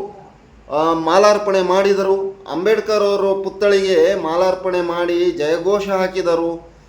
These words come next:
ನೋಡಿ, ಬೆಳಿಗ್ಗೆ ಏಳು ಗಂಟೆಗೆ ಮೊದಲು ಮಾಲಾರ್ಪಣೆ ಮಾಡಿದರು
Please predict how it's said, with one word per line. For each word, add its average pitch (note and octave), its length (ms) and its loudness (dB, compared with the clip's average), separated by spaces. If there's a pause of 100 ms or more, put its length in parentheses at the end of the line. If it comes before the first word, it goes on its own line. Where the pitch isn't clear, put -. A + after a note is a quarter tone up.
(140)
ನೋಡಿ, G3+ 640 0
ಬೆಳಿಗ್ಗೆ F#3+ 400 0
ಏಳು A3 340 4
ಗಂಟೆಗೆ A3 680 0
ಮೊದಲು G#3+ 440 2
ಮಾಲಾರ್ಪಣೆ F#3+ 600 0
ಮಾಡಿದರು F#3 960 -2